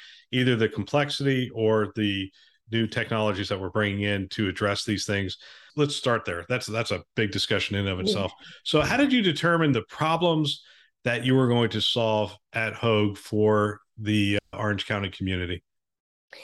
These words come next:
Speaker 2: Yeah, so step A was just, let's listen, right? No talking, no bringing my own opinions in,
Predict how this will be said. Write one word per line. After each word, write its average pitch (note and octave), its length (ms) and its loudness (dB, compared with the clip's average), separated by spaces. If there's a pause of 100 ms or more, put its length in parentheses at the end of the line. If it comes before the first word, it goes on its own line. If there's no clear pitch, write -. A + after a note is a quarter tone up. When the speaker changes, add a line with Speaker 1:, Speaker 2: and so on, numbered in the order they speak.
(200)
Speaker 2:
Yeah, G4 100 2
so A3 460 6 (640)
step G#3+ 280 -2
A G3 220 6
was G3+ 240 2
just, F3 320 0
let's F#3+ 240 -2
listen, E3+ 540 -2
right? E3 240 -2 (240)
No G3+ 320 4
talking, F3+ 680 4
no F3+ 240 6
bringing F3 440 2
my E3 180 -2
own E3+ 140 4
opinions E3 600 -2
in, D#3 460 -4